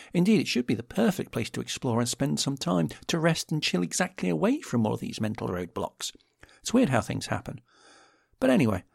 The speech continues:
I sat on the balcony of the hostel, cried for ten minutes and then booked a flight home for the next day.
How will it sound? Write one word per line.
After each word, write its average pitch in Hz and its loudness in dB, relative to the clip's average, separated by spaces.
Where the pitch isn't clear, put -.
I 170 2
sat 220 6
on 208 8
the 156 4
balcony 147 4
of 107 2
the 95 -2
hostel, 101 -2
cried - 2
for - -6
ten 107 -4
minutes 101 -4
and 147 0
then 143 0
booked 143 0
a - 0
flight 147 2
home 147 0
for 107 -6
the 107 0
next 113 -2
day. 110 -2